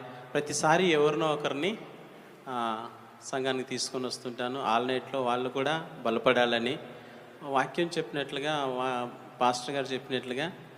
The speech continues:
"నన్ను కనపరిచే వారిని నేను కనపరుస్తానని" మొదటి సమూయేలు గ్రంథము రెండు ముప్పైలో మాట్లాడిన మాట.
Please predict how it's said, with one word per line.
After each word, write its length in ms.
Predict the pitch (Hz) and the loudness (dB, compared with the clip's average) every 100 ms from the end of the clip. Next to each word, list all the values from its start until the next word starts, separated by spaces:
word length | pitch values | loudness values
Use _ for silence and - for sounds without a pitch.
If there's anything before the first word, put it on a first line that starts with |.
| - - - - - - 131 | -20 -20 -20 -20 -20 -14 -4
"నన్ను 560 | 131 135 139 131 123 - - - | -2 0 2 2 2 -4 -8 -2
కనపరిచే 500 | 131 135 156 151 156 | 0 2 2 2 2
వారిని 500 | 143 139 135 208 285 - - | 4 4 4 2 0 -8 -10
నేను 260 | 123 127 135 | 0 4 4
కనపరుస్తానని" 960 | 127 127 127 143 - - 131 123 123 | 2 0 2 0 0 0 2 2 0
మొదటి 340 | 127 123 131 135 | 0 0 0 -2
సమూయేలు 420 | - 127 127 131 | -2 2 4 4
గ్రంథము 500 | 131 123 127 135 202 - - - - - | 2 0 0 -2 -4 -6 -16 -16 -18 -6
రెండు 380 | 131 127 143 220 - - - - - - | -2 2 2 0 -4 -12 -18 -20 -18 -6
ముప్పైలో 420 | 123 - 139 135 | -4 2 4 4
మాట్లాడిన 540 | 135 127 120 135 131 127 | 4 2 0 0 0 0
మాట. 320 | 123 120 | 0 0